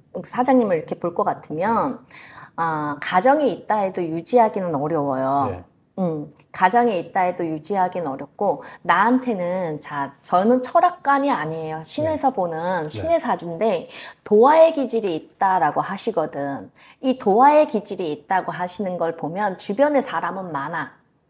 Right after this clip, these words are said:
Speaker 1: 주변에 사람도 많고 그중에는 이성을 내가 못 만나는 것은 아니에요. 응?
Speaker 2: 네.
Speaker 1: 이성을 못 만나는 것은 아닌데 오히려 하나가 있을 때는 둘도 생길 수 있고 하나가 없을 때는 아예 없다.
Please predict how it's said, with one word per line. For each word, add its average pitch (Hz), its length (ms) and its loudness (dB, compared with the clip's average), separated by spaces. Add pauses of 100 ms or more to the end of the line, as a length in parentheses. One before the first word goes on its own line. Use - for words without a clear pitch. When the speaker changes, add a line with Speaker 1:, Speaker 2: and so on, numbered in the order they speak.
(200)
Speaker 1:
주변에 254 400 4
사람도 214 440 -2
많고 170 360 -4
그중에는 226 480 0
이성을 262 560 0
내가 196 220 2
못 151 240 -8
만나는 269 480 2
것은 190 260 -2
아니에요. 147 560 -4 (720)
응? 214 260 0 (260)
Speaker 2:
네. 95 60 -12
Speaker 1:
이성을 294 440 4
못 196 140 4
만나는 226 560 2
것은 190 260 -6
아닌데 151 640 2 (280)
오히려 196 960 4 (340)
하나가 370 540 4
있을 262 400 -2
때는 254 320 6
둘도 220 340 4
생길 202 300 -2
수 196 160 -6
있고 170 220 -2
하나가 311 500 6
없을 226 320 4
때는 208 200 4
아예 196 360 0
없다. - 480 -4